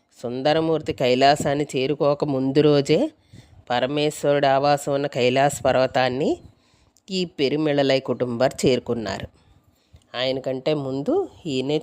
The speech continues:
చేరుకున్నారు. ఆయన్ని విడిచిపెట్టి ఉండలేక. ఈయన ఇరవై రెండవ నాయనారు.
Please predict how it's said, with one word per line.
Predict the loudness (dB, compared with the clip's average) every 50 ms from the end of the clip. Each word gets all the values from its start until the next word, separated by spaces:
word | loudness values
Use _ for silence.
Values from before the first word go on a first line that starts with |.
| -4
చేరుకున్నారు. | -4 -6 -6 -6 -8 -8 -6 -6 -6 -6 -8 -10 -14 -18 _ _ _ _ _ _ _ _ _ _ _ -8
ఆయన్ని | -6 -4 -4 -4 -4
విడిచిపెట్టి | -6 -6 -8 -8 -8 -8 -6 -4 -4
ఉండలేక. | -4 -4 -4 -4 -4 -4 -4 -4 -6 -8 -10 -10 -14 -20 _ _ _ _ _ _ _ _ _ _ _ _ _ _ _ _ -14
ఈయన | -10 -8 -6 -6 -4 -6 -6 -8 -10 -12 -16 -18 -20 _ _ -14
ఇరవై | -12 -8 -6 -6 -2 0 2 2
రెండవ | 2 0 -2 -6 -6 -6 -4 -4 -4 -4
నాయనారు. | -6 -6 -4 -4 -4 -4 -6 -8 -10 -12 -16